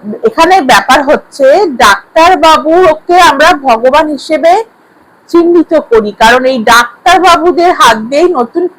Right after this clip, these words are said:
প্রাণের পৃথিবীতে আগমনটা ঘটে। তো সেইখানে ডাক্তার যখন সোহিনীকে বারণ করেছিল,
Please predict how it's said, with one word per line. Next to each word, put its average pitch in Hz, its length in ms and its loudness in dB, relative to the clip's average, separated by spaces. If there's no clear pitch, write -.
প্রাণের 269 520 0
পৃথিবীতে 311 540 0
আগমনটা 277 800 2
ঘটে। 202 440 -2
তো 370 120 2
সেইখানে 359 840 0
ডাক্তার 277 720 -2
যখন 330 480 0
সোহিনীকে 330 640 -2
বারণ 247 540 0
করেছিল, 226 600 -2